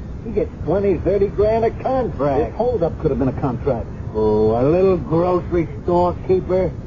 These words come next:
Speaker 1: your ex-girlfriend, this elderly Russian lady. To whom are they worth twenty, thirty grand?
Speaker 2: Look, if it wasn't a contract, what was Whitey doing in on it?
Speaker 1: You know the terrible thing here? This Whitey, this million-dollar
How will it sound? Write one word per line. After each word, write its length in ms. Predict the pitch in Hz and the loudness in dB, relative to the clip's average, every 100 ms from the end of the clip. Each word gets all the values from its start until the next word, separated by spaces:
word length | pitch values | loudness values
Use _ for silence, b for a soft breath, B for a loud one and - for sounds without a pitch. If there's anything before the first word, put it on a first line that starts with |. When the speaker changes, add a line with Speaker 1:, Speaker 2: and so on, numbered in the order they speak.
| - | -6
Speaker 1:
your 160 | 156 185 | 0 0
ex-girlfriend, 1000 | 185 - - 202 214 170 180 208 220 202 - - | 0 -4 0 2 2 0 0 0 0 -4 -8 -4
this 100 | 185 - - - - | -4 -4 -8 -10 -2
elderly 540 | 214 214 202 190 190 175 | 0 2 2 2 2 2
Russian 520 | 170 185 170 190 180 | 2 -2 -2 -4 0
lady. 460 | 190 202 214 233 208 - - | 2 2 2 -2 -4 -6 -4
To 200 | 208 185 | 0 0
whom 300 | 175 208 196 | 2 0 0
are 180 | 185 180 | 0 2
they 80 | 185 | 2
worth 300 | 175 165 151 - | 0 0 -4 -6
twenty, 320 | 196 196 165 | -4 -2 -4
thirty 340 | 151 156 156 147 | -4 -2 0 -2
grand? 380 | 123 135 127 123 | -2 -2 -2 -2
Speaker 2:
Look, 100 | 113 | -4
if 80 | |
it 80 | 135 | -6
wasn't 400 | 110 127 160 151 | -2 -4 -2 -4
a 60 | 135 143 | -4 -4
contract, 580 | 139 123 - 120 123 123 | -4 -4 -4 -4 -4 -4
what 260 | 113 156 | -6 -4
was 180 | 131 139 | -2 -2
Whitey 520 | 120 131 127 131 139 | 0 -2 -2 -4 -4
doing 300 | 123 127 143 | -2 -2 0
in 140 | 170 156 | -2 -2
on 160 | 101 | -4
it? 100 | 95 85 | -4 -2
Speaker 1:
You 80 | 160 | -2
know 200 | 202 185 | 0 0
the 80 | 151 | 0
terrible 380 | 147 151 139 | -2 -2 -2
thing 240 | 127 131 123 | -2 -2 -2
here? 240 | 120 120 - - - - | -2 -2 -6 -10 -10 -4
This 160 | 175 160 | -2 0
Whitey, 560 | 147 165 143 117 120 | 0 2 0 0 0
this 160 | 120 120 - - - - - | 0 -2 -6 -10 -10 -12 -2
million-dollar 960 | 143 180 190 185 175 160 151 156 156 | 2 4 4 4 4 2 2 2 2